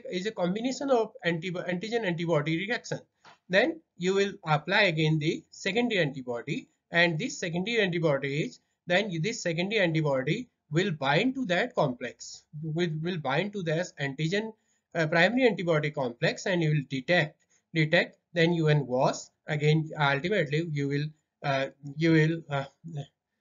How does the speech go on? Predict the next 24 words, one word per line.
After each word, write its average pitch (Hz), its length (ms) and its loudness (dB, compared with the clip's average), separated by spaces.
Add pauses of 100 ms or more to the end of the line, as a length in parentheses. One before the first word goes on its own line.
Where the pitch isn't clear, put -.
(360)
uh, 147 160 0
visualize 175 540 4
to 165 160 -4
that 165 260 4
proteins, 156 600 0 (120)
uh, 156 180 2 (100)
your, 160 200 4
uh, 147 360 -2 (180)
desired 156 360 4
interest 131 420 -4
of 117 180 -8
protein, - 300 -14 (100)
because 185 440 4 (300)
you 202 200 4
are 202 160 6
using 247 420 -4
to 254 120 -6
the 226 120 -6
specific 254 480 -4
primary 170 380 2
antibody. 127 640 -6
So - 200 0
therefore, 226 560 0 (320)
by, 185 540 2